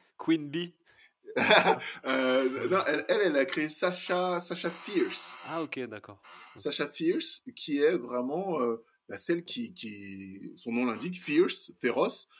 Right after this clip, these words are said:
Speaker 2: parce que, tu sais, faire, euh, être sur scène devant, euh, <laughs> cent cinquante mille personnes, euh, enfin, c'est,
Speaker 1: Hmm.
Speaker 2: c'est, c'est, c'est hyper fatigant. Il y a le stress, il y a plein de choses. Et puis danser, chanter. Elle dit que chez elle, euh, elle est sur son canapé en train de manger des chips, quoi. C'est
Speaker 1: Hmm.
Speaker 2: pas,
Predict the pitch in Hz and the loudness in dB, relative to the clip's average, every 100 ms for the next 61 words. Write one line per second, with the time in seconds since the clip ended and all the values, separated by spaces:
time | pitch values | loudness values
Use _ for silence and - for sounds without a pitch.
0 | - 123 117 - 127 123 113 175 170 123 | -8 -2 -2 2 2 4 2 2 0 0
1 | 104 - 113 123 110 107 _ _ _ _ | -4 -2 -2 -2 -4 -6 _ _ _ _
2 | 143 139 165 - 156 151 120 117 127 131 | -2 -2 -4 0 0 0 0 0 0 0
3 | 117 107 107 - - - - - - - | -2 -2 -6 -2 -2 0 -4 -8 -12 -10
4 | - - - 156 143 - 104 - - - | -6 -6 -2 0 0 -2 -6 -10 -14 -4
5 | 113 123 92 101 107 - 110 - 107 - | -4 -2 -4 -4 -6 -4 -4 -4 -10 -12
6 | - 120 117 - 107 - 135 160 180 - | -12 -4 -4 -4 -8 -6 -4 -2 -4 -8
7 | - - - - - 165 165 - - - | -10 -6 -4 -2 2 4 2 -2 -6 -6
8 | 113 - 175 180 175 - - - - 139 | -4 4 4 4 -2 -18 -16 -12 -6 -2
9 | 131 - 165 160 135 123 170 190 - _ | -2 2 2 2 -2 0 4 2 2 _
10 | _ - - 107 127 - 117 95 135 175 | _ -16 -8 -8 -4 -4 -2 -2 0 0
11 | 120 95 - - - _ _ _ - - | -2 -8 -16 -18 -20 _ _ _ -10 -8
12 | - 127 - 101 - 170 131 117 107 107 | -6 -6 -6 -6 -4 -6 -6 -8 -8 -10
13 | 113 170 262 - 120 107 104 101 - 113 | -8 -4 -4 -4 -8 -10 -10 -14 -10 -6
14 | 113 107 104 101 | -6 -6 -12 -16